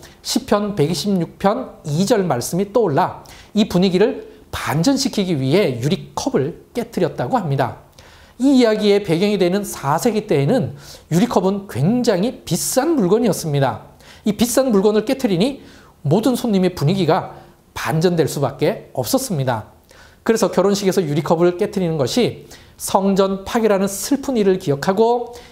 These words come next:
예루살렘으로 온전히 귀환할 때까지는 절제된 기쁨만을 누려야 된다는 것을 의미하는 관습이 되는 것입니다. 세 번째는 증거판 돌의 파괴를 상징합니다.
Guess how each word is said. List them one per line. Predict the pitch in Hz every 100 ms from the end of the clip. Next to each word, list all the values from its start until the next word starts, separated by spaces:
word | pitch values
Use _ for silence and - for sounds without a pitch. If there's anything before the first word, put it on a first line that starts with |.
| - 147
예루살렘으로 | 165 214 214 202 185 196 202
온전히 | 127 147 226 254 180 160 - _ -
귀환할 | - 185 190 175 175
때까지는 | 175 - 139 147 147 220 123 - - -
절제된 | - 143 143 160 143 143
기쁨만을 | - 240 226 202 196 190 135
누려야 | 143 160 160 151
된다는 | 139 131 127 123
것을 | 113 - 262 - - -
의미하는 | - 170 160 143 135 226 - - _
관습이 | - - 139 143 143 113
되는 | 190 110 190
것입니다. | 175 - 131 127 117 - _ _ _ _ _ _ - - - -
세 | - 208
번째는 | 214 202 156 143 143 - -
증거판 | - 190 202 202 196 185 170
돌의 | 135 147 208 - - -
파괴를 | - - 247 214 131 143
상징합니다. | - 160 147 139 127 123 117